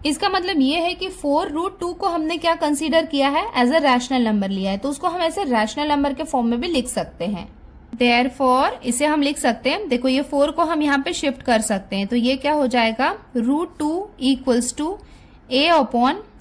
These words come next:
four B। ये just हमने क्या किया, just फ़ोर बी को यहाँ पे हमने लिख लिया है। तो देखो ये क्या है, फ्रैक्शन के फॉर्म में है,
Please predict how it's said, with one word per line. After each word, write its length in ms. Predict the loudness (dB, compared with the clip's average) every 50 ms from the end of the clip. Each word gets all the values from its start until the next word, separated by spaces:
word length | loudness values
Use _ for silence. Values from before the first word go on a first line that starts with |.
| -20 -20 -20 -18 -8 -2
four 280 | 0 2 2 2 2 0 2 2
B। 100 | 2 2 2 -2 -12 -18 -20 -20 -20 -20 -20 -14 -4 -2
ये 80 | -2
just 240 | 0 0 0 0 0
हमने 200 | 0 0 0 0
क्या 180 | 0 0 -2 -2
किया, 240 | 0 0 0 0 0
just 260 | 0 0 -2 -2 -4
फ़ोर 260 | -2 0 0 2 2
बी 140 | 2 0 0
को 140 | 0 0 -2
यहाँ 240 | 0 0 -2 -2 -2
पे 60 | 0
हमने 260 | 0 2 2 2 2 2
लिख 240 | 0 -2 -2 -4
लिया 200 | -10 -8 -6 -8
है। 240 | -8 -8 -10 -12 -12 -16 -20 -20 -20 -20 -20 -20 -12 -6
तो 60 | -4 0
देखो 260 | 2 2 2 4 2
ये 200 | 2 2 2 0
क्या 160 | 0 0 0
है, 120 | 0 0
फ्रैक्शन 480 | 0 2 2 2 2 0 -2 -4 -4 -2
के 140 | -2 -2 -2
फॉर्म 280 | 2 2 2 2 4
में 160 | 2 2 2 4
है, 200 | 4 2 2